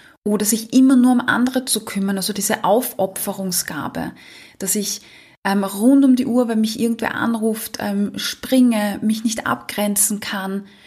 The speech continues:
Ähm, das sind ganz eindeutige Charakteristika, die bei emotionsregulierenden Esserinnen, ähm,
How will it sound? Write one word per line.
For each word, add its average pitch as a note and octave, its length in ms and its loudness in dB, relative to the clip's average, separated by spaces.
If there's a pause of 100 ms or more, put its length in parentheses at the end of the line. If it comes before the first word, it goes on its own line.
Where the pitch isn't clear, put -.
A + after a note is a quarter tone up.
(640)
Ähm, G3 200 -4
das A3+ 320 -2
sind A3 320 0
ganz A#3 320 0
eindeutige G3+ 1000 -2
Charakteristika, G3+ 1160 -4 (160)
die A#3+ 280 4 (440)
bei F#3 480 0
emotionsregulierenden G3+ 1300 0
Esserinnen, F#3+ 800 -4 (800)
ähm, F#3 400 -4